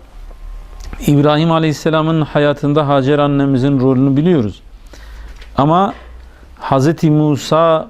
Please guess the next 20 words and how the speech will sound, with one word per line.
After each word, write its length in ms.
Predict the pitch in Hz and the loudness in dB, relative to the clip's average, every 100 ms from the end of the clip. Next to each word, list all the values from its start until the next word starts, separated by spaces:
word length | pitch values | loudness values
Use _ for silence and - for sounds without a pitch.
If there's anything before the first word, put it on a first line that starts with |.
| - | -6
kıssası 580 | 143 - 143 - 175 147 | -6 -2 -2 0 0 0
bu 120 | 139 | 0
konuda 300 | 143 135 131 | 0 0 0
çok 380 | - 143 139 131 | -2 -4 -2 -2
daha 240 | 131 117 | 0 2
bariz 300 | 120 117 110 | 2 2 0
bir 100 | 107 | 0
örnektir. 580 | 107 101 92 - 98 - - - - - - - - - | 2 0 -2 -4 -8 -8 -20 -20 -20 -20 -20 -20 -10 0
Biliyoruz 400 | 160 214 196 - | 2 2 0 -2
ki, 320 | - 190 233 233 - - - - - - - - - - 135 | -2 0 -2 -6 -20 -20 -20 -20 -20 -20 -20 -20 -20 -6 0
e, 260 | 131 127 - | 2 2 0
hani 440 | 139 180 170 160 - - - - - - - | 0 2 0 -2 -6 -16 -20 -20 -20 -6 -2
o 140 | 151 | 0
kıssayı 420 | 151 - 156 151 | 0 0 0 2
biraz 260 | 147 139 - | 0 0 -2
hatırlayalım. 720 | 139 135 131 139 131 127 208 - - - - - | -4 -2 0 2 2 0 -4 -10 -20 -20 -20 -20
Firavun 680 | - - 170 160 156 190 226 - - - - - - - - - - - - - - - - - - | -6 0 2 4 2 0 -4 -12 -20 -20 -20 -20 -20 -20 -20 -20 -20 -20 -20 -20 -20 -20 -20 -8 0
bütün 400 | 127 143 - 208 | 2 2 2 2
Mısır'ı 460 | 180 180 - 156 | 2 0 0 0
köleleştirmiş, 960 | - 147 156 170 156 - 175 185 170 - | 0 -2 0 0 -2 -2 -2 -2 -4 -12